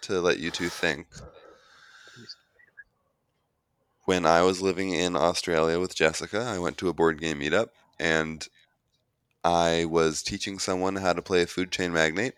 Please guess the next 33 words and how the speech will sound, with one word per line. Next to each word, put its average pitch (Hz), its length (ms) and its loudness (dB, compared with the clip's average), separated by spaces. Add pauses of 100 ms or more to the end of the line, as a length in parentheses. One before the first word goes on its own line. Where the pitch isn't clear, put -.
and 82 260 -4
they 82 160 4
were 82 320 2
looking 101 380 0
around 87 500 2
the 92 120 -2
room 95 600 -4
the 82 160 -4
entire 82 500 0
time 82 380 -2
I 78 140 2
was 76 180 -2
teaching 80 400 -10
the 76 100 -4
game. 76 380 -4 (1600)
Uh, 76 360 4 (880)
this 92 160 -2
person 95 380 0
had 90 200 4
approached 98 460 4
us 82 220 6
after 80 400 4
I 80 120 6
was, 80 180 2
like, 76 160 0
halfway 78 420 2
through 80 240 -6
the 69 100 -4
teach - 440 -6
to 82 140 -6
some 73 200 -4
other 113 220 2
people, 90 480 -2